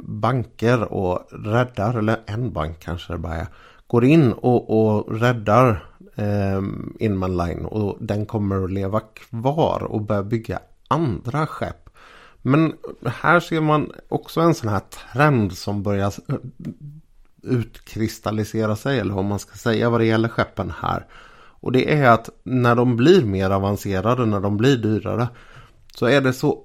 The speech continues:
oerhört viktigt att allting går rätt. Annars så kommer konkursen som ett brev på posten, därför att ett skepp är vid den här tiden en sån enorm investering i pengar.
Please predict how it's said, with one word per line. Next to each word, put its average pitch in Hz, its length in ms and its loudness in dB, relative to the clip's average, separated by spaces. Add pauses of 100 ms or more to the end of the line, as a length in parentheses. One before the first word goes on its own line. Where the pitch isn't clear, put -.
oerhört 147 680 2
viktigt 98 420 -6
att 92 120 -6
allting 98 440 -6
går 95 220 -4
rätt. 107 600 -4
Annars 120 400 -2
så 139 240 0 (840)
kommer 131 360 2
konkursen 110 760 -2
som 95 220 -4
ett - 180 -10
brev 101 260 -4
på - 180 -10
posten, 120 520 -2
därför 117 240 0
att - 140 -4 (160)
ett - 300 -4
skepp - 680 -10
är 117 240 0
vid 95 140 -2
den 92 140 -6
här 87 220 -8
tiden 110 480 -6
en 110 100 -2
sån 117 320 -6
enorm 143 640 -4
investering 101 840 -2
i 90 100 -2
pengar. 104 720 -6